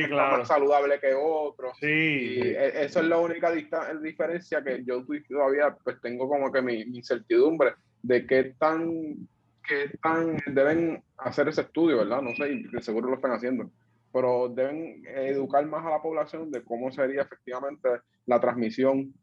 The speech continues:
Speaker 1: en cuanto a, sabemos que en grupos grandes, pues, va a haber mayor contagio, pero en ese, en esa brecha de que si tú estás con alguien en una reunión o cosas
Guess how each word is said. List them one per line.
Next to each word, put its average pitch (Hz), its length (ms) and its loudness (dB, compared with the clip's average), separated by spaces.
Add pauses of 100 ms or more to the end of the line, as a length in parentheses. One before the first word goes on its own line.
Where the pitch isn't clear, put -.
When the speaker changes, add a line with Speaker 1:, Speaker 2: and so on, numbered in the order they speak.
(460)
Speaker 1:
en 120 140 -18
cuanto 117 500 0
a, 104 220 4
sabemos 143 360 2
que 180 80 -4
en 156 180 -6
grupos 143 320 -2
grandes, 135 460 -4 (380)
pues, 123 140 -6
va 110 220 -2
a - 20 4
haber 127 240 0
mayor 127 460 -4
contagio, 123 580 -2 (160)
pero 120 480 -4
en 113 140 -8
ese, 143 460 -4
en 131 80 -10
esa 135 200 -4
brecha 143 320 -2
de 135 140 -2
que 127 80 -14
si - 60 -20
tú 123 60 -14
estás 131 220 -10
con 131 220 -4
alguien 135 160 -2
en 131 80 -6
una 131 100 -4
reunión 131 320 -2
o 131 320 4
cosas 123 220 -2